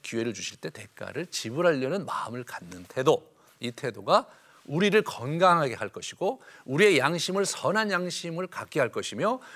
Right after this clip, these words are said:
우리 인생을 근본적으로 다른 차원으로 이렇게 하나님께서 인도하실 것이다. 예, 그 사실을, 예, 오늘 여러분과 함께 나눴습니다. 꼭 그렇게 해서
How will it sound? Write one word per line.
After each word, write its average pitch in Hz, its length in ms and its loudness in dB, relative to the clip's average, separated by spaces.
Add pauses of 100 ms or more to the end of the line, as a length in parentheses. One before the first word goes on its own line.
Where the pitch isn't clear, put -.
우리 175 320 2
인생을 190 440 2
근본적으로 220 840 6
다른 117 320 -6
차원으로 117 640 0 (160)
이렇게 - 560 -6 (240)
하나님께서 - 520 -12
인도하실 120 380 -6
것이다. - 380 -8 (720)
예, 90 80 -20
그 - 120 -20
사실을, 117 580 -10 (440)
예, - 40 -18 (100)
오늘 104 260 -16
여러분과 95 380 -16
함께 - 340 -10 (120)
나눴습니다. - 640 -12 (200)
꼭 - 380 2 (480)
그렇게 - 300 -18
해서 190 300 -10